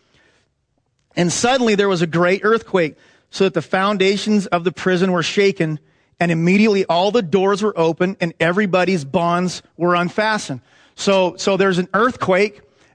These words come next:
and the, the lights are already out. It's midnight. Uh, there's an earthquake, um, and all the bonds are loosed. All the doors are open. Everybody has an opportunity at that moment to leave, right? To flee,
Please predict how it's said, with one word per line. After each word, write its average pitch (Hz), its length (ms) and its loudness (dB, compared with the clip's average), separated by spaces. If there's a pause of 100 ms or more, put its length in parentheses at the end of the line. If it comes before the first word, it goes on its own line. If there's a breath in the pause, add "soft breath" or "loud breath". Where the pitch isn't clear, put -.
(100)
and 180 340 0
the, 165 140 0
the 165 140 -2
lights 202 320 0
are 214 100 4
already 196 260 2
out. 175 200 2
It's 170 120 -6
midnight. 175 580 0
Uh, 170 200 -2
there's 180 180 0
an 190 140 -4
earthquake, 214 640 0 (320 soft breath)
um, 180 400 0
and 180 300 0 (140)
all 202 200 4
the 254 80 0
bonds 202 380 0
are 185 120 2
loosed. 165 440 0 (140)
All 208 180 2
the 208 200 0 (380 soft breath)
doors 214 460 2
are 214 160 2
open. 180 460 0 (340 soft breath)
Everybody 202 720 2 (200)
has 190 240 0
an 196 80 2
opportunity 196 500 0
at 175 300 -2
that 190 260 0
moment 185 460 0 (140)
to 185 100 2
leave, 165 440 0
right? 185 340 0
To 170 120 0
flee, 185 600 -2